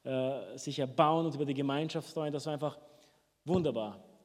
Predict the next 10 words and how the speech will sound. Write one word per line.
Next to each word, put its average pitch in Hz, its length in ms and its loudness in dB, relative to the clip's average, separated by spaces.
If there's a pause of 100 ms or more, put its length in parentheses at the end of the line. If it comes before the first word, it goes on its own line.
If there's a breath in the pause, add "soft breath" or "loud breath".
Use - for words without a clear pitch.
Ich - 60 -18
habe 131 60 -8
gesehen, 135 200 -6
„Herr, 156 360 -2
du 156 80 -6
bist 151 180 -4
so 151 100 -8
groß 156 360 0
und 143 140 -6
wunderbar. 160 640 0